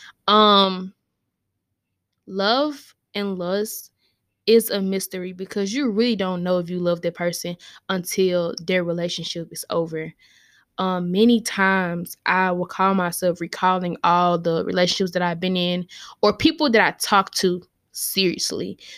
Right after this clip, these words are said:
We didn't make that little leap into a relationship, but I felt that that person or whoever I was with,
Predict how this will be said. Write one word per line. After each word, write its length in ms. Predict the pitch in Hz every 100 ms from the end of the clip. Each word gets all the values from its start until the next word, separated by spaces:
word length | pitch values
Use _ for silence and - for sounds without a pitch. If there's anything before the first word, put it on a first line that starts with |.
| - 190
We 120 | 247
didn't 160 | 302
make 240 | 285 269 269
that 140 | 262
little 160 | 262 226
leap 200 | 240 240
into 180 | 226 220
a 40 |
relationship, 460 | 214 220 - 208 180
but 200 | 185 -
I 140 | 180
felt 320 | - 190 185
that 300 | 175 175 - - _ _ _ _ 165
that 240 | 185 185
person 680 | 220 220 - 226 220 220 226 _
or 140 | - 180
whoever 360 | 180 190 196
I 80 | 185
was 180 | 180 180
with, 260 | 233 233